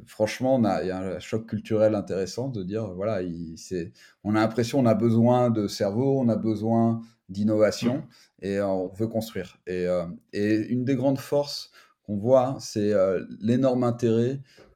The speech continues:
Speaker 1: pour les nouvelles façons de, de travailler, et ils valorisent énormément la technologie, euh, qui permet d'améliorer, euh, l'existant et d'aller plus loin. Donc, il y a une vraie passion intrinsèque des utilisateurs, des clients.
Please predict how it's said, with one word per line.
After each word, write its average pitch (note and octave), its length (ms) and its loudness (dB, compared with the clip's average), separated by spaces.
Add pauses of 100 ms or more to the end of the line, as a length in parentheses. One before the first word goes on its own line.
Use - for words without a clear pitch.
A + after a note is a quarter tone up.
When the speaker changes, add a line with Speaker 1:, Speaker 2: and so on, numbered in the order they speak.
Speaker 1:
pour A2+ 320 4
les G#2+ 100 2
nouvelles A2 320 4
façons A2 420 -4
de, F2+ 460 -4
de F2+ 80 -4
travailler, G2+ 760 -2
et G2+ 40 -2
ils G2+ 100 -2
valorisent A2 400 4
énormément G#2 560 0
la G#2 140 -4
technologie, G2 800 -8
euh, F2 380 -6
qui - 100 -20
permet G#2+ 540 0 (340)
d'améliorer, G#2+ 1040 2
euh, F2+ 420 -8
l'existant G2 800 -6
et F2 140 -12
d'aller F#2 240 -6
plus - 240 -10
loin. G#2+ 300 -6 (380)
Donc, F2+ 180 -12
il - 20 -8
y - 20 -4
a F2+ 40 -4
une F#2+ 60 -6
vraie A2 220 0
passion A2+ 400 0
intrinsèque G#2+ 680 -8 (340)
des B2+ 320 4
utilisateurs, B2 520 0
des G2 100 -4
clients. A#2 320 -2